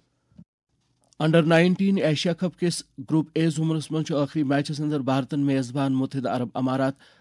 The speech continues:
دہ وکٹو سۭتۍ ہارنٲوِتھ سیمی فائنلس ووتمُت۔ یہِ میچ آو راتھ شامس شارجہ کرکٹ سٹیڈیمس منٛز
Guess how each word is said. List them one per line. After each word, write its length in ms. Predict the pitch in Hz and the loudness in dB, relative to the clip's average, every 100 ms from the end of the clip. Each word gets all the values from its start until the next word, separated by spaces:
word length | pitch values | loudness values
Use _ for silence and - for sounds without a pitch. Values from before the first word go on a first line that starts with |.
| _ | _
دہ 280 | - 107 131 | -14 -4 -2
وکٹو 400 | 156 151 139 139 | 0 -2 -2 -4
سۭتۍ 240 | 123 120 117 | -6 -6 -4
ہارنٲوِتھ 480 | 123 131 139 139 | -4 -2 -2 -4
سیمی 220 | - 127 123 | -6 -4 -4
فائنلس 440 | 131 120 120 117 - | -4 -4 -4 -6 -6
ووتمُت۔ 420 | 123 110 113 107 - - - _ | -6 -4 -6 -8 -14 -20 -20 _
یہِ 80 | 131 | 0
میچ 300 | 131 139 170 | 2 2 0
آو 140 | 160 | -2
راتھ 220 | 160 143 - | 0 -2 -4
شامس 480 | 147 123 127 - - _ _ _ | -4 -2 -4 -6 -12 _ _ _
شارجہ 440 | - 156 135 135 156 151 | -6 0 2 0 -4 -4
کرکٹ 280 | 139 131 120 | -6 -6 -8
سٹیڈیمس 560 | - 135 117 104 - | -4 -4 -4 -6 -8
منٛز 160 | 120 | -12